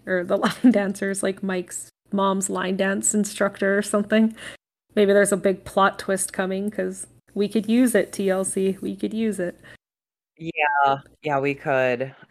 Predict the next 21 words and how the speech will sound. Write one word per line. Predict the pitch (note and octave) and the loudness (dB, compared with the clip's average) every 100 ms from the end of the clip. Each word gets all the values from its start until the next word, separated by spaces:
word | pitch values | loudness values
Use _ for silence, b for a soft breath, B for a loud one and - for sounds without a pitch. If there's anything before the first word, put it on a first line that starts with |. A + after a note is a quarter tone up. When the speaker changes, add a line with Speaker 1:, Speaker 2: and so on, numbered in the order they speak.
| - | -6
Speaker 2:
Um, | D3+ D3 C#3+ C#3 B2+ - | -2 0 0 -2 -6 -10
his | - E4 A4 | -2 0 2
mom | A3+ D3+ C#3 | 4 2 2
looks | B2 A#2+ C#3+ | -2 -2 -2
like | A#2+ | -2
she | - D3 | -2 -6
knows | C3 B2 | -4 -4
how | D#3 | -2
to | B2+ | -4
do | B2 A#2+ | -2 -4
a | |
little | A#2 A#2 | -4 -6
boot | A#2 B2+ G#2+ | -6 -6 -6
scoop | - C3 A#2+ | -6 -8 -4
Speaker 1:
Yeah. | - G3+ | -2 -2
Speaker 2:
boogie. | C3 C#3 _ _ _ _ _ _ _ _ _ _ - | -2 -8 _ _ _ _ _ _ _ _ _ _ -8
Speaker 1:
Well, | F#3 | -8
fishing | - - F3+ - F#3 | -8 -6 -6 -4 -2
in | F#3 | -2
the | F3 | -2
dark. | F3 F#3 G#3 - | 0 0 -2 -6